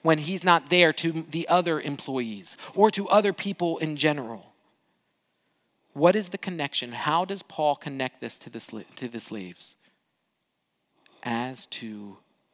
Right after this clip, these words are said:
the Lord. We have a bigger goal. Our greater goal, our greater mission is to reveal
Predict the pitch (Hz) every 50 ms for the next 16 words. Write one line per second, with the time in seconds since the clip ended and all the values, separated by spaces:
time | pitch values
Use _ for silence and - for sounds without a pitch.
0 | _ - - 98 98 117 127 123 101 76 - - - _ _ _ _ _ _ _
1 | _ _ _ _ _ _ _ _ _ _ _ _ _ _ _ _ _ _ _ _
2 | _ _ _ _ _ _ _ _ _ _ _ _ - 147 180 190 175 165 156 127
3 | 139 156 151 156 151 143 156 160 165 165 147 117 _ _ _ _ _ _ _ _
4 | _ _ _ _ _ _ _ _ _ _ _ _ _ _ _ _ _ - - 175
5 | 185 180 156 - - 156 180 185 202 208 208 214 208 208 208 196 - _ _ 147
6 | 147 185 190 180 156 147 143 139 - 147 160 160 160 147 - - 156 175 180 202
7 | 208 208 196 180 156 156 175 202 196 - - 151 143 151 - - 151 - - -
8 | 170 160 165 175 160 139 143 196 202 190 165 147 151 165 160